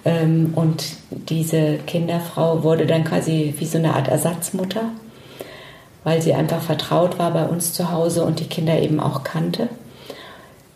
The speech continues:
Dann hatten wir auch noch Großeltern. Meine Eltern lebten damals,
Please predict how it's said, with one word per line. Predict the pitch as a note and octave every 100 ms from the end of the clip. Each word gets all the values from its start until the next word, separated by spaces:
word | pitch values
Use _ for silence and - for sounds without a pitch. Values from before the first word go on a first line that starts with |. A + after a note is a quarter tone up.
| - -
Dann | D#3+ D#3 D#3 D#3 D#3 D#3+
hatten | - D#3 D3+
wir | C#3+ C3+
auch | C3+
noch | D3+ C#3
Großeltern. | - D#3 F#3+ - F#3+ F#3+ G3 F#3
Meine | D3+ D3
Eltern | - F3 G3+ G3
lebten | F#3+ F#3+ - F3+
damals, | E3 E3+ F3+ F#3+ - -